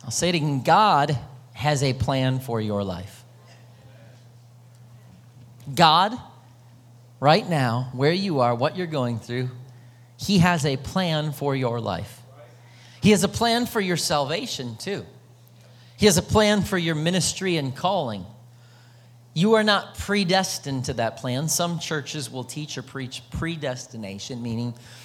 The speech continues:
you were born, God decided where you were gonna end up, where you were gonna do. You have no choice in the matter. Some are going to heaven, some are going to hell. The ones that go to heaven are called the elect, and nobody can do anything about it. That is not found in the Word of God.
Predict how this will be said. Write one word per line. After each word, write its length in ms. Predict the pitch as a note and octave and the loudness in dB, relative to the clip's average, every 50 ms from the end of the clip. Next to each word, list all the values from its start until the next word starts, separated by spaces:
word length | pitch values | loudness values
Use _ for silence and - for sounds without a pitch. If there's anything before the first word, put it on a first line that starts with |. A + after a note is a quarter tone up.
| - - - - - | -20 -20 -20 -8 0
you 200 | C#3 D3+ G#3 C4 | 4 6 8 8
were 100 | C4 A3 | 8 6
born, 400 | C#3+ C#3+ C3+ C3 D3 F3+ F3 - - - - - - - - - - - - - - - - C3+ | 6 6 6 6 4 2 -2 -4 -8 -14 -20 -20 -20 -20 -20 -20 -20 -20 -20 -20 -12 -8 -6 0
God 300 | A#2 - D#3+ F3+ G3 F3+ | 4 4 6 6 4 4
decided 560 | G3 E3+ - - D3 B2+ A#2+ A#2+ G#2+ A#2 C3+ D#3 C#3+ - - - - | 2 0 0 0 0 0 0 0 -2 -2 -4 -4 -6 -10 -16 -18 -8
where 200 | - A#2+ D3 D#3 | 0 4 4 4
you 200 | E3 E3 E3 E3 | 4 4 2 2
were 80 | E3+ E3+ | 0 0
gonna 160 | E3 E3+ E3+ | -2 -2 -2
end 240 | D3+ D3 C#3+ C#3 C3+ | -2 -2 0 2 2
up, 200 | B2 A#2+ A#2+ A#2+ | 2 2 2 0
where 120 | B2+ C#3 | -2 -2
you 100 | C#3+ D#3+ | 0 -2
were 80 | E3+ D#3+ | -2 -2
gonna 160 | D#3+ D3 C3 | -4 -4 -4
do. 80 | A#2+ A#2+ | -4 -4
You 200 | A#2 C3 D3+ D#3+ | -4 0 0 0
have 120 | C3+ A#2 | 0 0
no 240 | B2+ C3+ C#3+ D#3+ F#3 | 0 0 0 0 -2
choice 420 | C#3 - - F3+ E3 E3 D#3 - | -2 -2 -2 0 0 0 0 -2
in 80 | C#3+ C#3 | -2 -2
the 60 | A#2+ | 0
matter. 380 | A#2+ A#2 A2 A2 G#2+ B2 C3+ B2 - - - - - - - - | 0 0 0 0 -2 -2 -4 -6 -8 -12 -18 -20 -20 -20 -8 -2
Some 320 | - - F3 E3 D#3+ F3 | 0 2 2 2 2 0
are 40 | F3 | 0
going 220 | D#3+ F3 F3 E3+ | 0 0 0 2
to 60 | E3 | 2
heaven, 320 | D3+ D#3 D#3 D3+ D#3+ E3 D#3 | 2 2 2 2 0 -2 -2
some 260 | - - D3+ D3+ D#3+ | -2 0 0 0 -2
are 60 | D#3 | -2
going 220 | D3 D#3 D3+ D3+ D#3 | -2 -2 -2 -2 0
to 60 | C3 | 0
hell. 380 | B2+ C3 B2+ B2 C3 B2+ - - - - | 0 0 2 0 0 -2 -6 -10 -12 -8
The 60 | - | -4
ones 180 | C3 C#3+ D#3+ D3 | -2 -2 -2 -2
that 60 | D3+ | -2
go 100 | D3 D#3+ | -2 -2
to 80 | D3+ C#3 | 0 2
heaven 260 | C3+ D#3+ D#3+ C#3+ D3 | 2 2 2 0 -2
are 80 | C#3 C3+ | -4 -2
called 280 | - - C#3+ C#3 C3 | -2 0 0 0 -2
the 100 | C3 B2+ | -2 -4
elect, 480 | B2 A#2+ A#2+ C3 C3+ C#3+ D3 - - - | -2 -2 0 2 2 0 0 -4 -8 -6
and 240 | - C3+ B2+ B2 B2+ | -4 -4 -2 0 2
nobody 280 | C3 C3+ C3+ C#3+ C3+ | 2 2 2 -2 -4
can 180 | C3 - C#3 B2 | -2 -2 -2 -2
do 140 | B2 B2+ A#2+ | 0 -2 -2
anything 340 | A#2+ A#2+ A2+ - - A#2 | -2 -4 -6 -6 -8 -8
about 260 | G#2+ G#2 G2+ G2 - - | -6 -4 -4 -4 -6 -8
it. 80 | - - - - | -10 -12 -8 -4
That 160 | C3 C3 B2 | -2 -2 -2
is 160 | A#2 G2+ G2+ | -2 -4 -4
not 360 | A#2 B2 B2 B2+ D3 - - - | -2 0 0 0 0 -2 -6 -12
found 320 | - A#2+ A#2 A2 A2+ A2+ | -10 -8 -6 -6 -6 -6
in 100 | A2 G2+ | -6 -6
the 60 | G2+ | -8
Word 220 | G2+ G2 F#2+ F#2 F#2+ | -8 -8 -8 -8 -10
of 100 | G2 - | -10 -10
God. 280 | - D#2+ D2 A#1+ - | -8 -8 -8 -8 -10